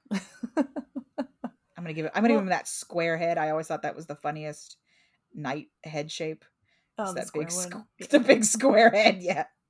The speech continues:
Speaker 1: Well, the, for the rhinoceros beetle, they come in, they come in green, yellow, brown, black, kind of like a reddish, reddish brown color.
Speaker 2: So I can't, I can do red.
Speaker 1: So you can do
Speaker 2: <laughs>
Speaker 1: red. Um, stag beetles,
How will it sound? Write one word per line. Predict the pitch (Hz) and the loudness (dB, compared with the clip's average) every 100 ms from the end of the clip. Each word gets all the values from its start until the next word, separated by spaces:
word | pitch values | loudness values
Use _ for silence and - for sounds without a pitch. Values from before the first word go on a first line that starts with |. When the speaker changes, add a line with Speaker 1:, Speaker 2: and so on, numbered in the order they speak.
| _ | _
Speaker 1:
Well, | 240 233 | -10 -6
the, | 233 220 208 214 | -6 -4 -6 -6
for | |
the | 233 233 | -8 -4
rhinoceros | 226 233 269 277 285 240 | -4 -2 -4 -4 -8 -8
beetle, | - 185 180 | -8 -8 -8
they | 175 | -8
come | 175 - 180 180 | -12 -12 -10 -8
in, | 175 170 165 175 _ | -8 -12 -12 -14 _
they | 185 | -16
come | 180 202 | -8 -8
in | 185 180 | -6 -6
green, | - 185 190 196 190 190 | -8 -8 -8 -8 -8 -8
yellow, | 185 170 175 175 170 | -8 -10 -10 -10 -12
brown, | 175 160 160 170 165 165 165 170 | -14 -14 -12 -12 -12 -14 -14 -16
black, | 165 160 160 165 _ - _ _ _ _ - | -16 -18 -16 -18 _ -20 _ _ _ _ -12
kind | 190 | -8
of | 196 | -6
like | 175 170 | -8 -10
a | |
reddish, | 160 165 185 196 - - - _ _ 208 | -12 -10 -10 -10 -12 -14 -20 _ _ _
reddish | 190 190 196 _ | -12 -12 -14 _
brown | 190 190 196 | -12 -10 -10
color. | - 190 190 | -10 -10 -4
Speaker 2:
So | 170 | -4
I | 151 | -2
can't, | 196 190 - | -4 -4 -4
I | 147 | -10
can | - 190 226 | -8 -4 -4
do | 123 | -6
red. | - - - _ _ | -12 -16 -20 _ _
Speaker 1:
So | - | -8
you | 196 208 | -2 -2
can | 233 | 0
do | 240 240 | -2 0
Speaker 2:
<laughs> | 202 | 0
Speaker 1:
red. | 202 170 - 233 _ _ _ - | 0 -2 -4 -8 _ _ _ -10
Um, | 196 196 196 | -8 -6 -8
stag | - - 220 247 240 | -10 -6 -4 -4 -4
beetles, | 262 262 254 247 254 240 233 - | -6 -6 -6 -6 -8 -10 -12 -14